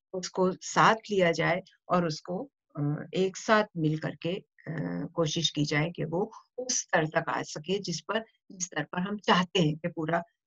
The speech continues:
एक, अ, पहुंचे। अ, ब्रेख्त की जब बात उठी है, तो मैं उनके narrative style की,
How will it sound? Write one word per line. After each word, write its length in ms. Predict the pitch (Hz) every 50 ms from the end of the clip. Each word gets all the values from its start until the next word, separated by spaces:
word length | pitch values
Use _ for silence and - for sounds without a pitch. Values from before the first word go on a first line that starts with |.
| _ _ -
एक, 200 | 156 156 151 151 - _ _ _ -
अ, 40 | 143 143 143 165 160 156 156 156 170 160 156 - -
पहुंचे। 380 | 208 185 175 170 - 151 147 - _ - - - - - - - - - - - - - - _
अ, 400 | - 220 220 226 226 226 226 - - -
ब्रेख्त 420 | 185 220 233 294 330 320 - -
की 240 | - _ - 339 330
जब 180 | 285 302 302 262 233 233 277 277 269 277 269 240
बात 340 | 233 208 - 208 214 233 233 -
उठी 280 | 240 240 - - 240 233
है, 200 | 226 233 240 247
तो 500 | - - 226 220 220 220 220 214 214 208
मैं 240 | 190 190 190 196 196
उनके 360 | 190 190 185 180 - 208 202
narrative 480 | 190 185 170 175 175 175 - 220 214 214 -
style 420 | - - 185 170 175 180 180 180
की, 300 | 175 - 185 180 185 -